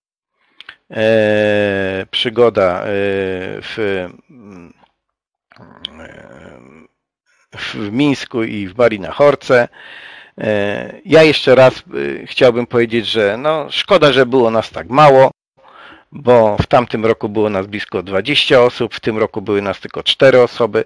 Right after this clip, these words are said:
Naprawdę liczę, że w przyszłym roku będzie nas więcej, bo wierzcie mi państwo, że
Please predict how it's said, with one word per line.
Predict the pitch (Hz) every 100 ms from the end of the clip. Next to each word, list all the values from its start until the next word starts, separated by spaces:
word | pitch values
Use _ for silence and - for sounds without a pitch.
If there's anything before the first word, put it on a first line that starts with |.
| - - _
Naprawdę | 120 - 151 143 131
liczę, | 123 123 -
że | 110 107
w |
przyszłym | - 123 113
roku | 110 -
będzie | 104 107 110
nas | 104 95
więcej, | 110 113 117 117
bo | 98 95 95 113 107 110
wierzcie | 120 - 117
mi | 104
państwo, | 95 107 104 - - 104
że | 92 80